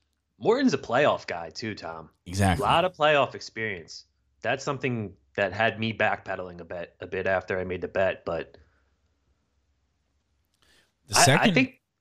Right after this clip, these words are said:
Speaker 2: Go ahead.
Speaker 1: Oh, I was just gonna actually say, I think the second game, I believe, or I'm not sure if it's the first or second, but the,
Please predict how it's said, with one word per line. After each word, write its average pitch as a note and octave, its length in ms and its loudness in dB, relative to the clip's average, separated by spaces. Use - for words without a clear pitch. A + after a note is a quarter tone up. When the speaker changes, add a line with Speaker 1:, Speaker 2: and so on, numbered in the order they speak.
Speaker 2:
Go A2+ 60 -8
ahead. F2 200 -6
Speaker 1:
Oh, G#2+ 140 2
I F#2 80 0
was B2 160 -2
just C#3 180 0
gonna B2 140 4
actually G#2+ 260 0
say, G2 280 -2
I F2+ 60 -4
think A#2 300 -8
the F#2+ 400 -8
second B2+ 480 -2
game, D#2+ 400 -12
I F2 100 -8
believe, E2+ 600 -8
or F2 220 -2
I'm E2+ 100 -2
not G2+ 160 0
sure F#2+ 220 2
if - 100 -4
it's E2+ 140 -4
the E2+ 260 -4
first F#2 320 0
or F#2+ 40 2
second, F#2+ 380 2
but F2 220 -2
the, E2 260 -2